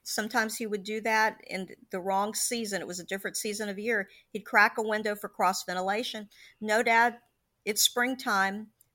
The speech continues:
probably around this same time of year that it is now, Jody. There's no window cracked." "What's wrong, Dad?" He said, "Well, I don't know what to make of it. Jesus visited me last night.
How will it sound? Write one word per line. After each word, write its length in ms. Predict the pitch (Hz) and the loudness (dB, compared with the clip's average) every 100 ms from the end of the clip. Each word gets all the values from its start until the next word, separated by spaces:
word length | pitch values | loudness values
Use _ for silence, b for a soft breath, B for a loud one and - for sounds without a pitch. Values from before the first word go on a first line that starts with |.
| _ | _
probably 420 | 208 226 220 220 | -2 0 0 0
around 480 | 196 202 208 233 214 | 2 4 4 4 0
this 240 | 233 - | 0 2
same 240 | 233 226 226 | 0 0 -2
time 300 | 247 220 220 | 0 0 -2
of 120 | 214 | -2
year 240 | 214 226 | 0 0
that 140 | 220 208 | 0 -2
it 100 | 208 | -2
is 160 | 233 | -2
now, 280 | 226 220 233 | 0 0 0
Jody. 460 | 226 190 185 190 - B B - _ - | 0 -4 -2 -6 -10 B B -20 _ -4
There's 200 | 202 208 | 0 4
no 180 | 196 | 6
window 440 | 247 226 240 247 240 | 4 0 0 0 -2
cracked." 640 | - 226 311 - _ - _ _ _ _ _ _ _ | 4 6 6 0 _ -18 _ _ _ _ _ _ _
"What's 400 | 196 240 - 262 | 6 6 6 0
wrong, 400 | 285 330 311 233 | 2 4 2 0
Dad?" 340 | 190 175 180 | 0 0 0
He 180 | 190 202 | -4 -8
said, 300 | - 196 190 | -4 -4 -2
"Well, 460 | 190 196 190 196 - | 4 6 6 2 2
I 120 | 190 | 4
don't 180 | 196 214 | 4 4
know 80 | 220 | 2
what 200 | 220 226 | 0 0
to 100 | 240 | -4
make 280 | 226 233 202 | -2 -2 -4
of 160 | 170 | -6
it. 160 | 170 170 _ _ _ 190 | -6 -10 _ _ _ -8
Jesus 500 | - 233 247 247 240 | -4 -2 0 0 -2
visited 420 | 220 214 214 190 | -2 -2 -4 -6
me 140 | 185 175 | -6 0
last 380 | 165 175 - | 0 0 -4
night. 320 | 175 160 165 | -6 -8 -10